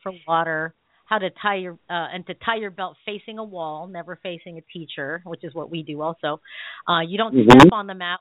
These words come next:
Speaker 1: without wearing a kimono, um, uh, at least for this particular dojo that he's talking about, because, um, they didn't do no-gi grappling, right?
Speaker 2: Right.
Speaker 1: Um, and you don't leave your
Speaker 2: Right.
Speaker 1: kimono on, on the floor and all sorts of stuff.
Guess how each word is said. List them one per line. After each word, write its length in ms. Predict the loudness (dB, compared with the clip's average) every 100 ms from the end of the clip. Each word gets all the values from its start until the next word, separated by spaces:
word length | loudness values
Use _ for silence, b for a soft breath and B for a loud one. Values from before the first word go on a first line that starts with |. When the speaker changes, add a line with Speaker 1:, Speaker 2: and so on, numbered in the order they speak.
| -12
Speaker 1:
without 380 | -8 -2 -2 -4
wearing 340 | -8 -10 -14
a 40 | -18
kimono, 720 | -18 -16 -14 -16 -16 -16 -16 _ _ _ _ _
um, 520 | -6 -4 -4 -6 -8 -20 _ _ _ -6
uh, 60 | -4
at 120 | -4
least 200 | -6 -6
for 140 | -8 -4
this 200 | -4 -6
particular 560 | -12 -14 -16 -14 -12
dojo 400 | -8 -6 -6 -10
that 100 | -12
he's 160 | -14 -8 -4
talking 300 | -4 -4 -14
about, 260 | -14 -18 -20
because, 420 | -14 -12 -10 -8
um, 320 | -8 -10 -14 -10 -4
they 120 | -4
didn't 320 | -6 -14 -12
do 180 | -10 -6
no-gi 600 | -2 -2 -4 -10 -14 -20 _ _ _ _ _ _
grappling, 520 | -2 -2 -2 -6 -8
right? 280 | -2 0 -2
Speaker 2:
Right. 20 | -8 _ _ -4
Speaker 1:
Um, 300 | 0 0 0
and 140 | -4
you 40 | -4
don't 280 | -2 -4
leave 120 | -6 -8
your 100 | -8
Speaker 2:
Right. 80 |
Speaker 1:
kimono 400 | -10 -12 -12 -12
on, 360 | -14 -14 -16 -18
on 180 | -18 -16
the 60 | -18 -16
floor 320 | -10 -8 -8
and 120 | -10 -14 B B
all 160 | -6 -4
sorts 220 | -4 -4
of 80 | -8 -6
stuff. 300 | -4 -4